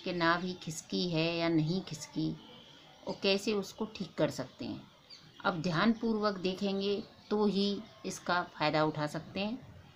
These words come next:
और अगर आपने अभी तक हमारे चैनल को सब्सक्राइब नहीं किया है तो इस तरह की जानकारियों के लिए आप हमारे चैनल को सब्सक्राइब करें और बेल बटन को दबाएं ताकि हमारी हर वीडियो आप तक जल्द से जल्द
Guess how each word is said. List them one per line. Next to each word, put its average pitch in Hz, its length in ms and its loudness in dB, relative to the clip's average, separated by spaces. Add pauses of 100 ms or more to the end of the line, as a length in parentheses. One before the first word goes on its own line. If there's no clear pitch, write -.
(500)
और - 120 4
अगर 214 300 6
आपने 202 380 6
अभी 185 180 0
तक 180 200 0
हमारे 160 320 4
चैनल 156 340 2
को 156 120 -6
सब्सक्राइब 156 600 -2
नहीं 143 160 6
किया 143 300 0
है 139 180 -2 (520)
तो - 80 -4
इस - 280 -6
तरह 196 240 2
की 185 120 -4
जानकारियों 170 600 2
के 160 140 0
लिए 156 200 4
आप 147 160 0 (100)
हमारे 143 260 0 (260)
चैनल 143 280 0
को 202 140 -6
सब्सक्राइब 131 640 -8
करें 110 180 -6 (800)
और 156 80 0
बेल 170 280 2
बटन 202 300 0
को 208 100 -2
दबाएं 208 380 2
ताकि 202 360 -2
हमारी 170 380 0
हर 170 220 -2
वीडियो 185 380 0
आप 156 300 2
तक 185 140 0 (760)
जल्द 180 280 2
से 190 180 -2
जल्द 180 220 0